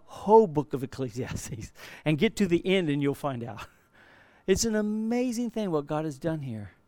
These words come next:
And so we see here that if God's the source and human writers are the means for this, that number one, it's full and complete. We call that plenary inspiration. Nothing is to be added to it. It's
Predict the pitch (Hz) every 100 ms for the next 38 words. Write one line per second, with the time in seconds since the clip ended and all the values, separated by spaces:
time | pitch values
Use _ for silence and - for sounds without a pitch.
0 | _ _ _ _ _ _ - 175 208 202
1 | 208 208 202 - 285 214 240 220 190 151
2 | 226 247 220 202 - 202 202 196 170 156
3 | 208 196 180 170 180 165 160 131 127 131
4 | 160 151 117 110 117 - 123 104 104 104
5 | - - - - - 170 190 190 175 180
6 | 170 143 - - 196 180 131 139 - 160
7 | 139 151 160 180 175 160 - 156 151 151
8 | 156 151 151 147 _ _ - 143 - 143
9 | 131 123 120 - 98 - _ _ _ _
10 | _ _ _ _ _ _ _ _ - 156
11 | 208 233 254 240 190 - 165 160 - 139
12 | 135 170 160 170 - 175 131 -